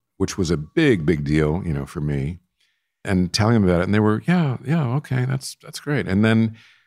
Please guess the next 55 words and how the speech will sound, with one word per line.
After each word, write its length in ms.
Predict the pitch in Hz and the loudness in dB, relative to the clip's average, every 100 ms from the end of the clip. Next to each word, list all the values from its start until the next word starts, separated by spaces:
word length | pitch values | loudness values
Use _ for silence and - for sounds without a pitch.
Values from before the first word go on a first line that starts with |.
| _ - | _ -4
I 80 | |
got 100 | 95 | 0
my 80 | 104 | 0
first 260 | 95 127 95 | 2 0 2
job 200 | 110 101 | 2 4
on 140 | 92 | 2
Broadway, 600 | 85 101 110 78 76 92 | 2 2 2 2 0 -2
and, 260 | 98 80 80 | -6 -8 -4
you 80 | 92 | -2
know, 120 | 76 | 0
I 60 | 78 | 0
was 200 | 82 85 | 0 2
not 220 | 87 - - | 0 -2 -4
very 220 | 73 76 | 0 2
old. 240 | 78 82 | 4 2
I 40 | 73 | 0
was, 140 | 76 | -2
like, 200 | 73 - | -4 -8
twenty-five 1120 | - 73 73 73 - _ _ - - 73 78 | -6 -2 0 -2 -6 _ _ -10 -2 0 2
or 80 | 80 | 0
six, 280 | 80 85 - | -2 -4 -4
something 220 | 76 78 | -4 -2
like 180 | 78 85 | -4 -4
that. 240 | 87 87 | -6 -8
And 100 | - | -10
they 60 | 90 | -14
were 140 | - - | -16 -20
like, 160 | 120 | -6
"Yeah, 220 | 139 147 | 0 2
yeah, 260 | 135 143 127 - - | 4 2 2 -4 -6
great, 260 | 131 120 - | -2 -2 -4
we'll, 160 | - 127 | -10 -10
you 100 | 117 | -6
know, 60 | 117 | -2
we'll 120 | 110 | -2
come." 340 | 117 117 110 - - - - _ _ _ | 2 2 2 -4 -20 -20 -20 _ _ _
But 280 | 123 - - | -2 -2 -4
the, 140 | 131 | -2
I 120 | 131 | 0
expect, 500 | 131 131 131 - 160 | 0 0 -2 -2 -2
and 140 | 127 127 | 0 2
then, 220 | 226 208 | 2 2
and 220 | - 127 127 | 2 2 2
then 460 | 226 285 85 98 - - | 2 2 0 -2 -6 -16
<laughs> 160 | - - | -14 -8
when 200 | 190 - | -4 -2
I 80 | 214 | -2
was 180 | - 233 | -2 -2
much 360 | 196 220 - | 0 -2 0
older 400 | 175 196 117 92 - - 160 170 - | 2 4 2 0 -4 -20 -14 -12 -6
and 160 | 120 | -2
had 220 | 127 127 | 0 0
children, 560 | 123 - 196 117 64 - _ _ | 0 2 2 2 -4 -10 _ _
you 80 | - | -20
know, 240 | - - | -20 -20